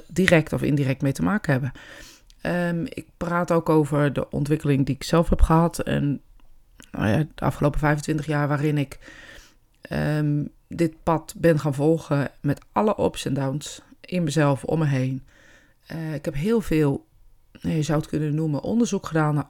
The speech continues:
allerlei verschillende, eh, facetten van, van spiritualiteit, mediumschap, eh, ook geloof. Ehm, en ik weet overal een beetje van, zeg ik altijd. En niet overal een beetje van, maar ik weet van veel dingen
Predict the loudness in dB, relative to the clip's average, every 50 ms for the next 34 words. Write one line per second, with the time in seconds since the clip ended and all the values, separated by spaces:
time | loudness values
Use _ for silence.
0 | _ _ -2 0 2 2 2 2 2 2 2 2 0 -2 -4 -10 -6 -4 -4 -2
1 | -2 -2 -2 -4 -6 -8 -12 -20 -20 -20 -20 _ _ _ _ _ _ _ -6 -6
2 | -6 -6 -4 -6 -6 -4 -4 -2 -2 -4 -2 0 0 0 0 0 -2 -2 0 0
3 | 0 -2 -6 -14 -20 -18 -12 -10 -8 -8 -6 -6 -6 -6 -4 0 2 2 2 2
4 | 2 2 2 0 0 -2 -8 -14 -18 _ _ _ _ _ _ _ -20 -20 -20 _
5 | _ _ _ -10 -6 0 6 8 8 8 8 6 4 2 2 0 0 0 10 10
6 | 10 10 10 2 -16 -18 -20 -20 -20 -20 -20 _ 0 4 4 6 4 6 6 4
7 | 4 4 6 6 8 8 8 8 6 4 4 2 2 2 0 0 -2 -10 -20 -20
8 | -20 -20 -20 -20 _ -2 0 2 2 2 2 2 2 2 0 0 -2 -6 -10 -20
9 | -20 -20 -20 _ _ _ _ _ 0 0 0 0 2 8 10 10 10 10 8 6
10 | 6 6 6 8 6 6 6 8 8 8 8 8 4 0 0 0 0 0 -2 0
11 | -2 -2 -2 -2 -2 -2 0 0 0 -2 -2 -4 -2 2 4 4 6 6 4 4
12 | 4 2 0 -2 -2 -2 0 0 0 2 2 2 2 2 2 0 -2 -2 0 0
13 | 0 -2 -2 0 0 0 0 0 -2 -6 -2 2 2 4 4 4 2 0 0 0
14 | -2 -2 -4